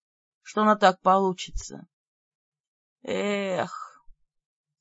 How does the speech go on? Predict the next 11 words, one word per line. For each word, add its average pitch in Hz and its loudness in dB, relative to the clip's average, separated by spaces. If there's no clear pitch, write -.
Уронив 302 4
голову 330 6
обратно 294 8
на 220 8
камень, 254 6
я 302 8
снова 349 6
бездумно 277 8
уставилась 240 6
на 226 0
небеса. 196 -2